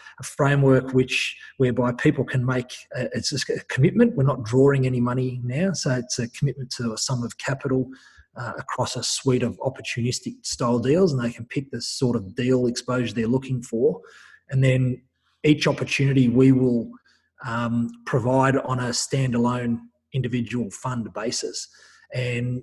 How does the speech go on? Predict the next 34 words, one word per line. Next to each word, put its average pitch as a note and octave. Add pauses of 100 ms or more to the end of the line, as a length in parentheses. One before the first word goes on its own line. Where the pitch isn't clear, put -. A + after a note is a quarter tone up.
(100)
I C#3
suppose C#3
the B2+
major C#3+
change B2+
is A2
the A2+
default C#3
position B2+
is A#2+
everyone A#2+
that's A#2
made A#2+
a A2
commitment A#2+
to A#2+
the -
framework A#2 (320)
participates - (400)
in C3
each A2
fund B2
unless B2+
they A2
nominate A2
to A#2+
withdraw. A2+ (360)
The A#2+
reason C3+
being B2+
for -
that B2+
is B2
it -